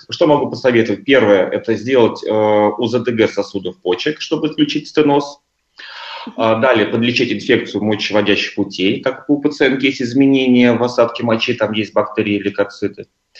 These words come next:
А, если стеноз исключён, а, и у пациентки сохраняется высокое давление, это нужно к хорошему терапевту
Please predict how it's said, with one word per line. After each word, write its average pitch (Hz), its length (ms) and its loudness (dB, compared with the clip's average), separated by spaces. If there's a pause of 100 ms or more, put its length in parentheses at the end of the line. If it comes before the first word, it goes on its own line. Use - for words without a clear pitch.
(560)
А, 110 320 4 (140)
если 160 240 4
стеноз 143 420 2
исключён, 185 720 -2 (680)
а, 113 220 4
и 120 80 2
у 123 80 0
пациентки 127 380 0
сохраняется 127 420 -4
высокое 113 360 -2
давление, 113 680 0 (540)
это 147 360 2
нужно 110 420 -2
к - 100 -14
хорошему 104 680 0
терапевту 107 800 -2